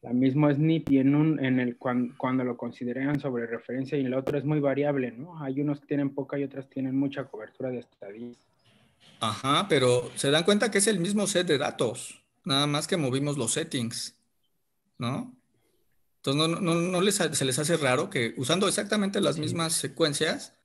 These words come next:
Speaker 2: que diga, "Oye, pero ya viste
Speaker 1: Pero
Speaker 2: que si uso estos settings, me da esta cobertura,
Speaker 1: pero es de
Speaker 2: si uso
Speaker 1: que
Speaker 2: estos?". Ajá.
Speaker 1: como que ahí la cosa es más, no es,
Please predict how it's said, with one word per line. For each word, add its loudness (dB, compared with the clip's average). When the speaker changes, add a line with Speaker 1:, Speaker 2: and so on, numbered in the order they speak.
Speaker 2:
que -2
diga, 2
"Oye, 0
pero -2
ya 2
viste 0
Speaker 1:
Pero 0
Speaker 2:
que -2
si -4
uso -2
estos -2
settings, -4
me -4
da 0
esta -6
cobertura, -6
Speaker 1:
pero 0
es 0
de 6
Speaker 2:
si 4
uso 4
Speaker 1:
que 6
Speaker 2:
estos?". -6
Ajá. -4
Speaker 1:
como -2
que 0
ahí 4
la 4
cosa 4
es 0
más, 2
no 2
es, -10